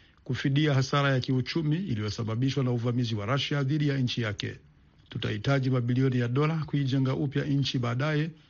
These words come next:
Zelensky amesema. Amesema jumuiya ya kimataifa inatakiwa kuiondoa Russia mara moja kwenye taasisi za kifedha za kimataifa,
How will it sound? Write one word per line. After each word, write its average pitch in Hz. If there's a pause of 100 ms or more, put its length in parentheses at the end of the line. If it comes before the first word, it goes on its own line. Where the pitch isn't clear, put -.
(120)
Zelensky 131
amesema. 117 (640)
Amesema 165
jumuiya 147
ya 139
kimataifa 143
inatakiwa 139
kuiondoa 110
Russia 135
mara 98
moja 143 (420)
kwenye 110
taasisi 120
za 135
kifedha 151
za 135
kimataifa, 131